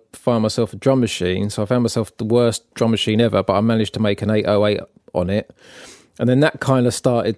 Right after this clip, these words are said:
the cross between me playing guitar and then tinkering with, like, drum machines and stuff. But yeah, that's, that kind of really opened my eyes to electronic music in a way,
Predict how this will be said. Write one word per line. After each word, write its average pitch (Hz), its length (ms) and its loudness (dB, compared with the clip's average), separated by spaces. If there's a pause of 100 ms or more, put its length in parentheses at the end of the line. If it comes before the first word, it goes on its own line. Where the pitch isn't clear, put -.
the 110 160 2
cross - 280 -4
between 113 500 -2
me 113 140 2
playing 110 280 -2
guitar 101 680 0
and 104 100 -6
then 107 200 -2
tinkering 104 480 -2
with, 98 140 -4
like, 98 220 -2 (360)
drum 110 200 0
machines 95 500 -4
and 92 140 -4
stuff. - 380 -6
But 117 120 0
yeah, 135 140 4
that's, 135 260 0
that - 240 -4
kind 123 240 0
of 110 120 -2
really 110 500 0 (760)
opened 117 280 0
my 110 180 2
eyes 107 200 2 (140)
to 104 340 0 (600)
electronic 98 600 -2
music 110 380 0
in 92 80 -4
a 98 40 -4
way, 90 300 -2